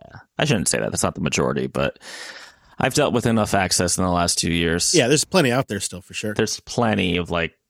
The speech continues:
Speaker 1: crazy stuff still going on. Uh, ultimately time, though, right? 'Cause the autom-, particularly on the automation front for your infrastructure, the nice thing about containerization coupled with some just very simple,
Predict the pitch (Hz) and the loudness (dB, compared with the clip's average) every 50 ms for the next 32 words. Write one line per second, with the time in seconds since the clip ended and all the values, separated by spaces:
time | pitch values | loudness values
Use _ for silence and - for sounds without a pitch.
0 | _ - - - 92 82 80 85 78 - - 82 80 - - 92 85 - - - | _ -6 -2 0 0 0 0 -4 -6 -4 -4 -4 -4 -2 -4 -4 -4 -4 -4 -4
1 | - - - - - - - - - - - - - - - 175 214 - 220 180 | -4 -4 -6 -8 -10 -12 -12 -12 -8 -4 -2 -2 0 2 2 2 2 2 2 2
2 | - 147 147 - - 143 131 123 101 80 76 82 90 90 80 - - 95 95 120 | 2 2 2 2 2 2 2 2 2 0 2 2 2 0 0 0 0 0 0 0
3 | - 107 104 110 131 143 127 - - - - - 175 - 165 143 123 110 101 87 | 0 2 2 4 2 2 0 -2 -6 -8 -6 -4 0 2 2 2 4 4 4 4
4 | 101 95 85 87 90 95 - - 92 87 - - 78 - - - - 82 82 80 | 2 2 2 2 0 0 0 0 -2 -2 -2 -4 -4 -4 -4 -4 -2 0 0 0
5 | 80 80 85 - 95 - - - - - - - 82 82 - - _ _ _ _ | 0 0 -2 -2 -4 -4 -2 -4 -4 -4 -4 -6 -6 -6 -8 -12 _ _ _ _
6 | _ _ _ _ _ 101 95 98 113 131 - - - 107 101 98 95 90 - 98 | _ _ _ _ _ -2 0 2 2 0 0 -2 -2 0 0 0 0 0 -2 -4
7 | 90 - 98 95 95 92 95 92 95 92 95 - - - 90 87 - - 92 - | -4 -2 0 0 2 0 0 0 0 0 0 0 -2 -4 -4 -4 -2 -4 -4 -2
8 | - 92 85 - - - 87 85 87 87 82 - - - - 78 - - - 82 | -4 -4 -4 -4 -4 -4 -4 -4 -4 -4 -6 -8 -6 -4 -4 -4 -4 -6 -8 -10
9 | - 78 87 87 92 98 104 107 104 - - 139 139 - - 98 95 92 101 101 | -4 -2 0 2 2 2 0 0 0 0 0 0 -2 0 0 0 0 0 -2 -4